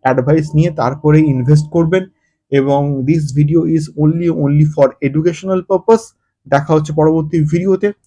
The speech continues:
স্টক মার্কেট, শেয়ার মার্কেট এবং মিউচুয়াল ফান্ড সংক্রান্ত আরও ইনফরমেটিভ ভিডিওস নিয়ে, যেগুলো সত্যি বলতে আপনাদের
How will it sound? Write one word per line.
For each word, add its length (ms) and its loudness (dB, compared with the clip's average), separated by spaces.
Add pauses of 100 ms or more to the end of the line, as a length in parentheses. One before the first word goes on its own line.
(220)
স্টক 380 0
মার্কেট, 420 -6
শেয়ার 340 -2
মার্কেট 300 0
এবং 220 0
মিউচুয়াল 360 -2
ফান্ড 260 -4
সংক্রান্ত 500 -12 (120)
আরও 380 2 (540)
ইনফরমেটিভ 840 0 (460)
ভিডিওস 520 0
নিয়ে, 140 -4
যেগুলো 520 -2
সত্যি 340 -4
বলতে 280 -2
আপনাদের 400 -2